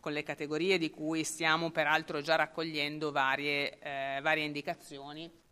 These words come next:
e, eh, che alcune sono già state completamente accolte, altre, eh, lo saranno. Insomma, mm, mm, si tratta di verificare anche la possibilità, perché, insomma, ricordiamo sempre che si tratta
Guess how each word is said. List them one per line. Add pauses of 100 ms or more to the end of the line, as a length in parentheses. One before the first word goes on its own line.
(200)
e,
eh,
che
alcune
sono
già
state
completamente
accolte, (260)
altre,
eh,
lo
saranno.
Insomma, (240)
mm, (160)
mm,
si
tratta
di
verificare
anche
la
possibilità,
perché,
insomma,
ricordiamo
sempre
che
si
tratta